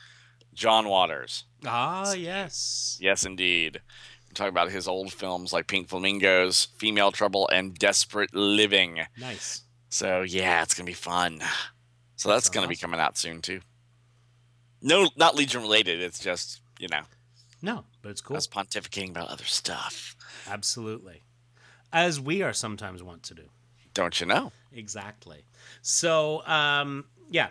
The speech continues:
Speaker 2: so Parliament of Rooks, check it out. Uh, I'm not sure, as I say, what, I can't remember exactly when it, when it drops, but, um, uh, I did wanna mention it, so you can go over and check it out.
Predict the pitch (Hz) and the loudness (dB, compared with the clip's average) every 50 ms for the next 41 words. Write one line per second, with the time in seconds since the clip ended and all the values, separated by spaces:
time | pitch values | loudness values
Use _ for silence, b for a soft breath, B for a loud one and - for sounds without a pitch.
0 | - _ - - 143 127 - 160 165 170 170 160 151 139 123 117 - - - - | -4 _ -6 -4 -4 0 4 4 4 4 2 -2 -4 -4 -6 -6 -8 -6 -6 -6
1 | 139 131 135 123 117 113 113 - 127 123 123 127 - 139 143 147 165 175 - - | -6 -4 -2 -2 -2 -2 -4 -4 -2 -2 -2 0 0 0 2 2 2 0 0 -2
2 | - - 160 160 151 147 135 143 139 135 - - 139 123 120 110 110 120 123 127 | -2 0 0 2 2 0 0 -2 -2 -4 -2 -2 -2 -2 -2 -2 -2 -2 -2 -2
3 | - 117 113 - - - 147 143 123 127 123 117 113 110 110 110 113 113 110 117 | -4 -10 -12 -10 -10 -10 -10 -10 -10 -10 -10 -8 -6 -4 -4 -6 -6 -6 -6 -6
4 | 113 110 110 107 104 104 98 101 101 110 110 110 110 - - 110 104 107 104 104 | -6 -6 -8 -10 -12 -16 -14 -10 -8 -8 -8 -8 -10 -14 -16 -14 -12 -10 -10 -10
5 | 104 101 - - _ _ _ _ 120 110 107 107 101 - 104 95 95 95 - - | -12 -14 -18 -20 _ _ _ _ -16 -14 -14 -14 -14 -14 -14 -14 -14 -12 -10 -10
6 | - - _ 101 98 95 92 - - - 95 92 92 92 92 92 92 90 90 90 | -10 -10 _ -14 -16 -14 -16 -18 -16 -16 -14 -14 -14 -14 -16 -16 -16 -16 -18 -20
7 | 90 b b b b b b b b b b b _ 117 104 98 101 104 104 107 | -20 b b b b b b b b b b b _ -10 -8 -8 -8 -8 -8 -8
8 | 107 123 135 110 120 117 113 107 107 101 98 98 - - - 104 104 104 - - | -6 -6 -6 -4 -4 -4 -4 -4 -6 -6 -6 -8 -10 -14 -14 -14 -12 -10 -8 -8
9 | 110 107 101 107 - 107 113 120 120 113 113 113 107 - 123 107 - 110 107 110 | -8 -8 -10 -10 -10 -8 -6 -6 -6 -6 -8 -10 -10 -10 -12 -12 -10 -8 -8 -8
10 | 120 | -8